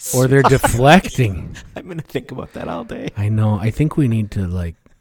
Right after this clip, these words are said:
Speaker 1: really consider how we wanna, what kind of shirts we wanna make.
Speaker 2: Well, yeah.
Speaker 1: <laughs> T-shirts.
Speaker 2: And if nothing else,
Speaker 1: Are you smarmy right now?
Speaker 2: Yes. At least develop a competency and we can figure out how to measure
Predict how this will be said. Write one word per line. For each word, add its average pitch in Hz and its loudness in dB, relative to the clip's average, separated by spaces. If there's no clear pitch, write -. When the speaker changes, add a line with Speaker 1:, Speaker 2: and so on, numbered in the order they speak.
Speaker 1:
really 120 6
consider 92 -4
how 90 -4
we 87 -4
wanna, 82 -10
what 104 -10
kind 98 -10
of 85 -10
shirts - -8
we 73 -8
wanna 73 -12
make. 71 -18
Speaker 2:
Well, 107 2
yeah. 101 -4
Speaker 1:
<laughs> - -20
T-shirts. - -10
Speaker 2:
And 127 -2
if 120 -6
nothing 147 -2
else, 101 -6
Speaker 1:
Are 151 -6
you 156 -4
smarmy 156 -6
right 156 -6
now? 170 -6
Speaker 2:
Yes. 202 2
At 120 -2
least 170 0
develop 120 2
a 101 -8
competency 110 -6
and 87 -6
we 90 -6
can 87 -10
figure 92 -8
out 85 -10
how 87 -12
to 82 -10
measure 82 -10